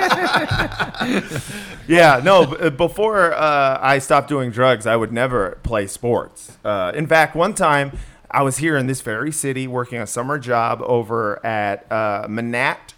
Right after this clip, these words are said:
which is a, I guess a fucking, I don't know, like a law firm or something. I was a, I was an intern there, and, uh, and all of the lawyers were like, "Hey, at lunch we all play basketball," and I was like, "This is,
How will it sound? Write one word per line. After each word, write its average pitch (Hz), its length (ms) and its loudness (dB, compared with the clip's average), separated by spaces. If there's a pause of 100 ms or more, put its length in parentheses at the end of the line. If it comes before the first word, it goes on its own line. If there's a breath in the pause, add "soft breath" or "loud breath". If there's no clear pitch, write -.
(220 soft breath)
which 127 240 -8
is 117 180 -8
a, 107 240 -4
I 110 80 -6
guess 107 240 -8
a 92 200 -6
fucking, 87 680 -14 (100)
I 95 120 -10
don't 80 100 -14
know, 80 140 -16
like 85 160 -14
a 80 40 -14
law 90 220 -4
firm 113 260 -12
or 117 40 -12
something. 127 340 -12 (300 loud breath)
I - 60 -6
was 104 100 -6
a, - 200 -10
I 101 120 -4
was 95 100 -8
an 78 240 -10
intern 117 680 -10
there, 123 380 -4 (280 soft breath)
and, 104 420 -4
uh, 92 280 -2 (640 soft breath)
and 131 500 -2
all 147 260 0
of 139 80 -2
the 135 100 -4
lawyers 127 520 0
were 120 120 -4
like, 123 220 0
"Hey, 233 240 2
at 156 140 0
lunch 214 240 -6
we 160 100 -4
all 180 100 -4
play 175 180 -4
basketball," 151 800 -6
and 117 160 -2
I 110 100 -2
was 113 140 -6
like, 98 380 -4
"This 127 120 -6
is, 120 200 -8